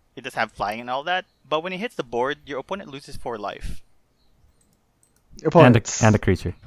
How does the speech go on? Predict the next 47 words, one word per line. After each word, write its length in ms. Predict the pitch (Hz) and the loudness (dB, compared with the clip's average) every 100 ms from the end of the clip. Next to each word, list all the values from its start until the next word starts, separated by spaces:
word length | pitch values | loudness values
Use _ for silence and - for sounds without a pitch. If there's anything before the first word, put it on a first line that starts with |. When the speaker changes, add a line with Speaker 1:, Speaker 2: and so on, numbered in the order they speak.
| - - | -14 -2
Speaker 1:
Yeah, 280 | 143 104 - | 0 -2 -4
so 180 | - 165 | -2 0
they, 100 | 185 | 0
you 80 | - | 0
Speaker 2:
And 120 | 185 | 4
Speaker 1:
already, 160 | 117 - | 4 4
Speaker 2:
discards 220 | - 104 | 4 2
Speaker 1:
you 60 | 98 | 4
already 160 | 90 | 2
Speaker 2:
card. 100 | - | 2
Speaker 1:
burned 240 | 127 127 117 | 0 0 -2
them. 300 | 101 110 135 _ _ _ _ _ _ _ - | -8 -10 -18 _ _ _ _ _ _ _ -2
Speaker 3:
Mm-hmm. 240 | 196 370 392 _ _ - | 2 4 2 _ _ -14
Speaker 1:
So, 760 | - 156 147 151 147 143 143 - _ _ _ _ _ | -2 0 0 -2 -4 -8 -12 -18 _ _ _ _ _
I 60 | 160 | -6
mean, 340 | 170 170 160 - | -4 -4 -8 -4
yeah, 580 | 170 185 165 156 156 135 | 2 4 6 4 2 0
like, 220 | 143 135 - | -4 -4 -6
th-, 80 | - | -6
all 100 | 151 | -4
those 220 | 160 - | -6 -6
other 220 | 151 147 | -6 -6
creatures 480 | 143 - 139 - 135 | -10 -16 -16 -16 -14
you 60 | 120 | -12
mentioned 280 | 123 123 120 | -12 -14 -6
also 300 | 120 135 123 | -6 -4 -10
hit 160 | 117 | -12
the 60 | 110 | -10
battlefield, 520 | 117 127 127 110 104 | -10 -10 -12 -14 -12
but 140 | 110 117 | -10 -8
they 100 | 120 | -6
don't 200 | 135 117 | -6 -8
swing 220 | 127 131 | -16 -14
right 160 | 107 98 | -12 -12
away. 360 | 101 107 139 - | -14 -16 -18 -16
Like, 160 | 131 | -14
this 140 | - - | -14 -8
card 300 | - 139 131 _ - | -4 -2 -4 _ -14
is, 180 | 123 - | -10 -10
like, 200 | 117 - | -10 -10
swinging 540 | - 120 131 131 131 | -8 -4 -4 -4 -8
for 180 | - 117 | -10 -12
four 240 | - 113 | -8 -8
damage, 460 | 107 110 110 101 120 117 | -8 -12 -12 -16 -20 -20
like, 200 | 101 - - | -20 -20 -20
when 120 | 113 | -20
it 60 | 113 | -20